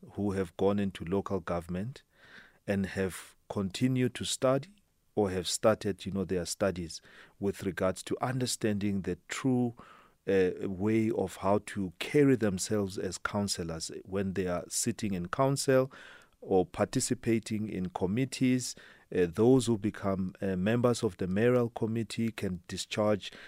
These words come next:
uh, their responsibilities. So, so I, I, I have a lot of respect, you know, for those, uh, councillors that are taking their time to understand what this local government is all about, or at least to understand what is the management, uh, imperative that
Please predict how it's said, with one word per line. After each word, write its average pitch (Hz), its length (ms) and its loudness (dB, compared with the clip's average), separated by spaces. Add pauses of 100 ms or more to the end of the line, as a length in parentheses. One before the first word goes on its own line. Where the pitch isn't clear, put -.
(200)
uh, 101 120 0
their 95 220 0
responsibilities. 90 1200 -6 (320)
So, - 200 2
so - 180 2
I, 127 380 8
I, 123 160 2
I 120 40 2
have 113 200 2
a 110 80 4
lot 123 240 6
of 113 180 2
respect, 98 540 -4
you 101 60 -6
know, 98 120 0
for 90 360 0 (180)
those, 101 440 0
uh, 95 300 -2
councillors 92 600 -4
that 92 300 -2
are 92 220 -6
taking 120 400 0
their 92 180 -2
time 101 380 -2
to 107 140 -6
understand 101 640 -2 (380)
what 147 240 4
this - 220 0
local 98 340 -2
government 90 520 -4
is - 140 -8
all 90 180 -6
about, 87 320 -6
or 127 120 6
at 131 180 -2
least 156 180 0
to - 80 -4
understand 131 520 -4
what 120 360 -2
is 120 200 -2
the 107 100 -2
management, 92 720 -4 (420)
uh, 117 40 -2 (140)
imperative 98 840 -2
that 95 220 -2